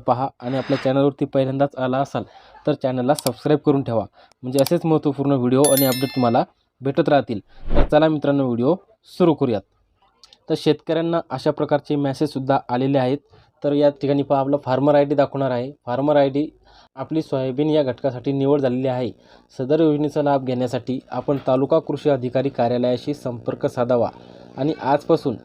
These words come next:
पाच दिवसाच्या आत बियाणे घटकाचा लाभ घ्यावा, अन्यथा आपली निवड रद्द होईल. आपण एकदाच बियाणे उचल करावायची आहे. अधिक वेळेस उचल केल्यास उचल केलेल्या पूर्ण बियाण्याची किंमत या ठिकाणी आपल्याकडून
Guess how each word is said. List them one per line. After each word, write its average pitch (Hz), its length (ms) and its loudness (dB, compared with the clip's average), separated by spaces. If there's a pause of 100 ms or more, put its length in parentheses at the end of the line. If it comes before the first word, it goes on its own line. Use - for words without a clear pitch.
(180)
पाच 143 240 2
दिवसाच्या 143 480 0
आत 139 200 0
बियाणे 135 380 2
घटकाचा 127 420 -4
लाभ 127 300 0
घ्यावा, 120 280 0 (480)
अन्यथा 151 520 0
आपली 139 240 2
निवड 143 320 4
रद्द 139 200 2
होईल. 131 240 2 (320)
आपण 156 320 2
एकदाच 147 380 0
बियाणे 139 380 2
उचल 135 320 -2
करावायची 127 580 -2
आहे. 135 200 -2 (400)
अधिक 143 300 -4
वेळेस 147 300 2
उचल 131 320 -2
केल्यास 131 320 -2 (140)
उचल 127 260 0 (100)
केलेल्या 135 300 2
पूर्ण 139 320 -2
बियाण्याची 127 480 -2
किंमत 135 320 0 (380)
या 139 100 4
ठिकाणी 131 320 -4
आपल्याकडून 123 460 0